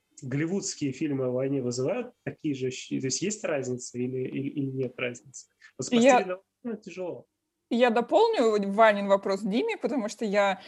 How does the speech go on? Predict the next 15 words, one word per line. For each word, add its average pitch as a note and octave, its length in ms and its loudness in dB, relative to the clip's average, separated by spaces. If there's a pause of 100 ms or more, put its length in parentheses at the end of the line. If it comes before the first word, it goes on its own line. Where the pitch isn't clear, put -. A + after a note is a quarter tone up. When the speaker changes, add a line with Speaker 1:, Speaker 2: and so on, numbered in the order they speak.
Speaker 2:
знаю, G#3+ 480 4
что - 160 -10
Дима, G3+ 420 -2
да, G3+ 200 6
относительно A3 640 2
недавно F#3+ 420 2
смотрел G3 420 -4
фильм G3 420 -2
или G3 180 0
даже G3 260 0
целый G#3 260 4
сериал G#3+ 420 4
про F#3+ 160 -2
Вьетнамскую G3 720 0
войну. F#3 460 -6